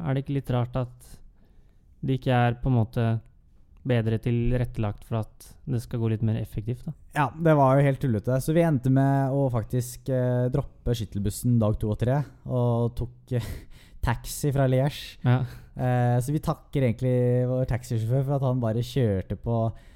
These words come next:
Speaker 2: spesielt på søndagen, på ytre veiskulder når det var kø, og bare ga faen i om han fikk bot.
Speaker 1: <laughs> Her skal du fram.
Speaker 2: Ja, og vi sparte sikkert seriøst tre, tre timer på det. Ehm, og på lørdagen så endte vi faktisk, vi måtte nesten gå en mil,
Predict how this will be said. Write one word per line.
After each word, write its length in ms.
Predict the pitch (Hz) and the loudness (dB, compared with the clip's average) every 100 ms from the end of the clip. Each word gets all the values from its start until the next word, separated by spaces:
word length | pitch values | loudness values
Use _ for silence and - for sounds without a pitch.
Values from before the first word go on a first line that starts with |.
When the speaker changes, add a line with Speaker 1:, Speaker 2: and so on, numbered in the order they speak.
| - | -20
Speaker 2:
spesielt 320 | - 131 123 120 | -6 -2 0 0
på 80 | 139 | 2
søndagen, 440 | 120 104 107 123 | 2 2 2 2
på 160 | 139 135 139 | 0 -2 -4
ytre 340 | - - 113 | -8 -4 -2
veiskulder 920 | 113 117 101 92 - - 107 101 110 | 2 0 0 -6 -8 -4 -2 0 2
når 100 | 120 | 2
det 100 | 120 | 2
var 140 | 123 123 | 0 0
kø, 160 | 123 135 147 | 0 2 2
og 60 | |
bare 200 | 123 117 | 0 0
ga 200 | 113 107 | 2 2
faen 480 | 113 - 117 101 101 | 0 2 0 0 0
i 80 | 107 | 0
om 100 | 110 | 2
han 140 | 113 | 0
fikk 180 | 120 127 | 0 -2
bot. 400 | 123 170 - - | -2 -4 -4 -16
Speaker 1:
<laughs> 60 | - | -6
Her 140 | 113 | -2
skal 160 | 104 117 | 0 2
du 80 | 120 | 2
fram. 320 | 120 110 143 | 2 2 0
Speaker 2:
Ja, 200 | 147 160 175 - 156 156 - | 2 2 2 -6 -10 -8 -4
og 140 | 143 | -2
vi 80 | 147 | -2
sparte 400 | - 139 117 135 | 0 0 2 2
sikkert 380 | 120 117 123 - | 0 0 -4 0
seriøst 420 | 131 123 113 - | 2 4 2 0
tre, 200 | - 117 117 120 117 117 | 0 2 2 2 0 -4
tre 280 | - 120 123 127 | -6 -2 -2 0
timer 300 | 117 90 90 | 0 0 -2
på 180 | 104 | -4
det. 100 | 101 110 - - | -4 -6 -12 -14
Ehm, 680 | 139 123 117 113 113 113 117 117 - _ - - _ - | -4 -2 0 2 2 2 0 -2 -16 _ -20 -20 _ -6
og 140 | 135 120 | -4 2
på 80 | 139 | 4
lørdagen 420 | 127 110 107 123 160 | 4 4 2 2 2
så 100 | 165 | 2
endte 240 | 139 - | 2 2
vi 80 | 107 | 0
faktisk, 380 | 107 107 - 117 | 0 -2 -4 -4
vi 80 | 123 | 0
måtte 240 | 120 123 | 0 0
nesten 320 | 120 - 110 | -2 -2 -2
gå 140 | 107 101 | 0 2
en 160 | 104 104 | 2 2
mil, 300 | 98 101 | 0 -2